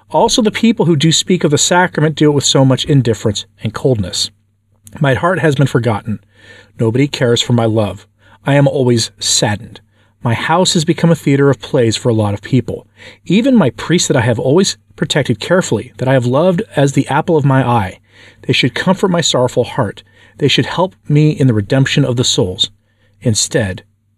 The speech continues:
who would believe it? I receive ingratitude from them. I see my son a lot of them that, here he stopped, sobs tightening his throat,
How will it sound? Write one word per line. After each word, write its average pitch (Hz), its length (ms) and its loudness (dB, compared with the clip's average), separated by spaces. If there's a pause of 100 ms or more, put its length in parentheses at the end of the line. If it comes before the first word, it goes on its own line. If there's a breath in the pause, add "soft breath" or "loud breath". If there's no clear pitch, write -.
(120)
who - 200 2
would 151 180 4
believe 110 300 0
it? - 180 -12 (240)
I 131 120 -2
receive 151 380 2
ingratitude 127 600 0
from 120 340 0
them. 92 200 -6 (560 loud breath)
I 147 140 0
see 226 280 0
my 202 140 4
son 185 300 2
a 165 60 2
lot 139 280 2
of 117 60 0
them 117 200 2
that, 127 400 0 (580)
here 143 160 2
he 131 80 4
stopped, 131 420 -2 (320 soft breath)
sobs 120 480 0
tightening 127 460 0
his 110 240 -4
throat, 127 400 0